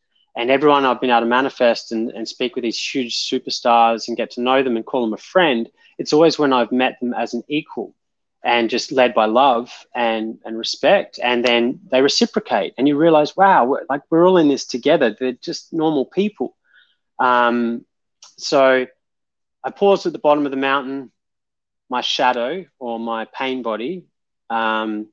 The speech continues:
tried to talk me out of it. It was like, "Turn around. Who do you think you are? You're useless. Blah, blah, blah, blah, blah. You've had a brain injury," you know. And I just was aware of it.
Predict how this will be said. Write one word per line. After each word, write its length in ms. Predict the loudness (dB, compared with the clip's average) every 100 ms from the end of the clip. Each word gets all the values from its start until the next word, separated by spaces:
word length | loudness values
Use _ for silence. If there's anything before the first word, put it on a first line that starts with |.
| _
tried 220 | -2 -2 -2
to 100 | -8
talk 320 | -4 -4 -4
me 100 | -4
out 140 | -4
of 140 | -4 -6
it. 80 |
It 60 | -8 _ _ _
was 140 | -6
like, 180 | -4 -4
"Turn 220 | -6 -4
around. 480 | -2 -2 -2 -2 -4
Who 160 | 0 0
do 80 | 0
you 80 |
think 240 | -2 -6 -2
you 120 | 0
are? 180 | 2 2
You're 200 | 0 -4
useless. 800 | -2 -4 -2 -4 -4 -6 -10 -12 _ _ _
Blah, 120 | 2 4
blah, 120 | 4
blah, 160 | 4
blah, 120 | 4 4
blah. 320 | 4 4 4 2
You've 100 | 0
had 120 | 0
a 60 | 0
brain 300 | -2 -2 -4
injury," 320 | -4 -4 -4
you 140 | -6
know. 180 | -8 -12 _ _ _ _ _ 0
And 160 | 4
I 100 | 4
just 400 | 4 2 0 _ _ _ _ _ _ _ _ -6
was 140 | 0
aware 280 | 4 6 4
of 80 | 4
it. 160 | 2